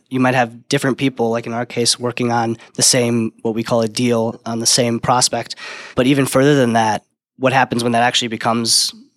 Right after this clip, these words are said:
a sale, right? It gets closer. You wanna send a proposal. Okay, they're actually really interested. So it's time for a proposal. So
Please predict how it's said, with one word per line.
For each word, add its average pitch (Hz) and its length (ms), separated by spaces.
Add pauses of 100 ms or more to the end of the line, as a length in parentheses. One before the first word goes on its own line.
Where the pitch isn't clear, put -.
(160)
a 127 60
sale, 104 360
right? 107 280
It 117 80
gets - 180
closer. 104 300
You 117 120
wanna 123 220
send 113 480
a 107 60
proposal. 113 500
Okay, - 220
they're 120 160
actually 123 340
really 113 220
interested. 117 520 (400)
So 113 400 (140)
it's - 140
time 120 200
for 123 100
a 113 40
proposal. 117 540 (340)
So 120 460